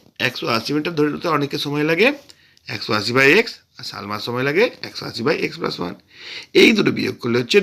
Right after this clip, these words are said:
দুই। সেটাই বলেছে, দু সেকেন্ড আগে পৌঁছায়। এবার এখানে লসাগু করলাম, x into x plus one, এটার সঙ্গে এটা গুণ, এটার সঙ্গে এটা গুণ, ক্যালকুলেশন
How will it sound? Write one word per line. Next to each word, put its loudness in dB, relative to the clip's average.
দুই। 10
সেটাই 4
বলেছে, 6
দু 0
সেকেন্ড -2
আগে 4
পৌঁছায়। -4
এবার 4
এখানে -2
লসাগু -4
করলাম, 2
x -12
into -4
x -14
plus -4
one, 0
এটার -10
সঙ্গে -10
এটা 0
গুণ, 0
এটার -4
সঙ্গে -8
এটা -6
গুণ, 4
ক্যালকুলেশন -2